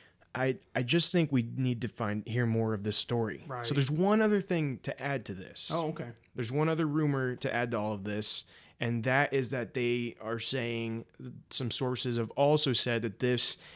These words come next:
Speaker 1: is the beginning. They're, the reason they're doing this, the reason they're throwing Ash-, Ahsoka into Mandalorian is that she's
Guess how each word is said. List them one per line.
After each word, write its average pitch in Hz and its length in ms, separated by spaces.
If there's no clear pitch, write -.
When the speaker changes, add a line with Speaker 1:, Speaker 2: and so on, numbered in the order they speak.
Speaker 1:
is 120 560
the 120 340
beginning. 117 640
They're, 127 180
the 120 220
reason 127 300
they're 123 120
doing 120 400
this, 107 220
the 117 100
reason 120 320
they're 113 300
throwing 123 300
Ash-, - 180
Ahsoka 117 640
into 117 600
Mandalorian 117 760
is 113 240
that 113 180
she's 110 180